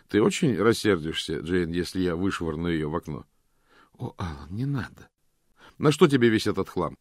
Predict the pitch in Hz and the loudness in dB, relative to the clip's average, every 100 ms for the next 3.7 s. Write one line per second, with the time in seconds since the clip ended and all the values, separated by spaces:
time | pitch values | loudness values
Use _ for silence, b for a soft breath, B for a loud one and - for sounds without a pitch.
0 | - 95 120 120 117 120 135 135 127 107 | -10 0 2 2 2 0 0 -2 -2 -6
1 | - - _ _ b b b 104 98 98 | -8 -20 _ _ b b b -2 0 0
2 | 95 101 113 98 98 87 113 107 82 98 | 0 0 0 2 0 0 0 0 0 0
3 | 139 98 - 53 - - | 2 2 0 -12 -14 -18